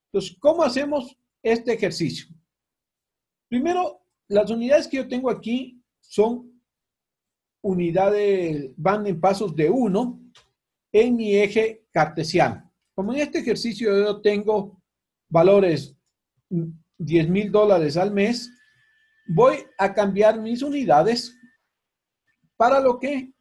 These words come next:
me coloco un botón derecho, me voy a vista gráfica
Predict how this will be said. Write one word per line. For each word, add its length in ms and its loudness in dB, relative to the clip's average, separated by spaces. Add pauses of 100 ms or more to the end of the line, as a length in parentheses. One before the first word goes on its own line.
(160)
me 200 -6
coloco 420 -2
un 120 -4
botón 360 -4
derecho, 640 -2 (960)
me 160 0
voy 400 2
a 120 -2
vista 380 -4
gráfica 720 -2